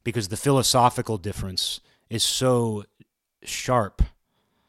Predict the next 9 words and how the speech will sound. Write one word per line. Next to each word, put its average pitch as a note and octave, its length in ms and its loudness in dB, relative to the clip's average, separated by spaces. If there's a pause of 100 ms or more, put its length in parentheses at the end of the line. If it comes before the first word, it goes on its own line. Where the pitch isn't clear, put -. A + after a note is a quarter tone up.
(1400)
And G#2 140 -6
that's A#2+ 140 0
what B2 100 2
makes A#2 220 -2
that A2 200 -4
particular G#2 420 -6
subject G2+ 600 -6
so G#2+ 160 -2
difficult. A2+ 580 -4